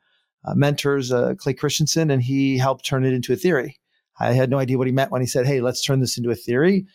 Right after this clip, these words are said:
But ultimately, uh, he wrote a book called Competing Against Luck. And it's,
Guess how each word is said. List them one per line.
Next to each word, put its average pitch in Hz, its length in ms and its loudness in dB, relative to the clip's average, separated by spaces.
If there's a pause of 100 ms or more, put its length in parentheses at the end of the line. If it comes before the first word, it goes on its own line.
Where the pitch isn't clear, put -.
(160)
But 139 100 0
ultimately, 143 680 2
uh, 131 360 2
he 135 100 0
wrote 135 200 0
a 127 40 0
book 127 200 -6
called 131 200 -4
Competing 139 320 0
Against 120 300 -2
Luck. 131 280 -2
And 127 180 0
it's, - 380 -4